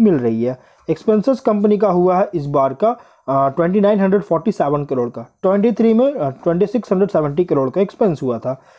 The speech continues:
एक्सपेंस भी इंक्रीज किया इनकम के according। ऑपरेटिंग प्रॉफिट सिक्स हंड्रेड ट्वेंटी पॉइंट एट करोड़ का, ट्वेंटी थ्री में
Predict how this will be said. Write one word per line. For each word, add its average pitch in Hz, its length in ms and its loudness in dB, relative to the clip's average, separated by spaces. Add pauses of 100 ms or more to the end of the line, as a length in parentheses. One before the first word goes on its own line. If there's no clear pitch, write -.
(200)
एक्सपेंस 220 380 0
भी 220 100 4
इंक्रीज 202 340 2
किया 214 160 0
इनकम 175 280 0
के 185 140 2
according। 190 340 0 (100)
ऑपरेटिंग 170 420 0
प्रॉफिट 202 300 -2
सिक्स - 220 -10
हंड्रेड 180 160 0
ट्वेंटी 156 300 0
पॉइंट 185 260 -2 (100)
एट 135 160 -2
करोड़ 180 260 0
का, 214 180 0 (360)
ट्वेंटी 180 280 2
थ्री 190 240 0
में 233 180 2